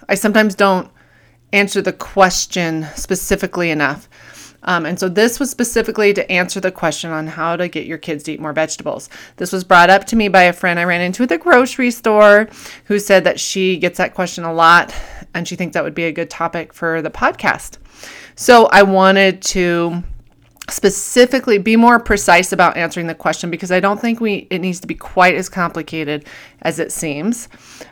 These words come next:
Um, and so, and this is h-, my three-step recommendations on how to get your kids, um, to eat vegetables.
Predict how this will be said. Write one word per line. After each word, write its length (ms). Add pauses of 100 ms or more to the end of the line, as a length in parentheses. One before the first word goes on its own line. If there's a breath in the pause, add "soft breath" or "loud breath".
(140 loud breath)
Um, 500 (100)
and 120
so, 480
and 260
this 300
is 160
h-, 160
my 240
three-step 1300
recommendations 960
on 100
how 140
to 60
get 200
your 100
kids, 400 (480)
um, 320
to 120
eat 200
vegetables. 540